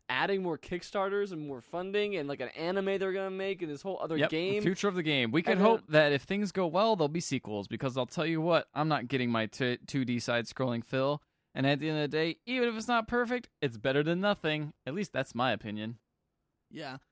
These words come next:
Speaker 3: Some
Speaker 1: I,
Speaker 3: people,
Speaker 1: I feel like,
Speaker 3: uh,
Speaker 1: I feel
Speaker 3: I,
Speaker 1: like,
Speaker 3: I,
Speaker 1: I feel
Speaker 3: I'm
Speaker 1: like even if it's not perfect, it's okay. And then the second part is it better, it's better than nothing is not okay 'cause there's other games that you could be,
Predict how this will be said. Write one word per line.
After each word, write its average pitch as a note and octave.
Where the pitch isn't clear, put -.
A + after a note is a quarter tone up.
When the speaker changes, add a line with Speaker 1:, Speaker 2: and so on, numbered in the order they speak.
Speaker 3:
Some C#4
Speaker 1:
I, -
Speaker 3:
people, C4+
Speaker 1:
I B3+
feel F#3+
like, G3
Speaker 3:
uh, F#3
Speaker 1:
I G3
feel G3+
Speaker 3:
I, -
Speaker 1:
like, A#3+
Speaker 3:
I, A3+
Speaker 1:
I -
feel B3
Speaker 3:
I'm G#3
Speaker 1:
like A#3+
even A3
if A#3+
it's A3+
not A#3+
perfect, G#3+
it's A#3
okay. B3
And G3
then F#3+
the F#3
second G#3+
part G3+
is F#3+
it F#3
better, G#3
it's G3+
better A3+
than A#3
nothing G3+
is E3+
not F3+
okay F#3
'cause F#3
there's F#3
other F3+
games D#3+
that D#3
you D3+
could D#3
be, B2+